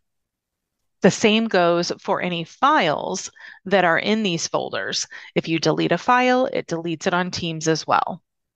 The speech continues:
Now that you have the warning, I will explain how this works. It uses the OneDrive sync engine.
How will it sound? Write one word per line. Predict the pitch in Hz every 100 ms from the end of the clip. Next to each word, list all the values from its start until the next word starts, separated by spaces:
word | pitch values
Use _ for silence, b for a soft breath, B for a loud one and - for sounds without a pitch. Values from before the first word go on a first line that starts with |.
| _ _ _ _ _ _ _ -
Now | 190 175
that | 185
you | 156 247
have | 226 226
the | 240
warning, | 302 208 175 156 170 339 _ B B B -
I | 208 208
will | 196 208
explain | 156 - - 277 302 302
how | 277 - - 277 269
this | 185 147 - -
works. | 113 - - -
It | 208
uses | 208 233 262 302 285 226
the | 190 175
OneDrive | 170 165 214 254 262 269
sync | - 208 208
engine. | 147 - - -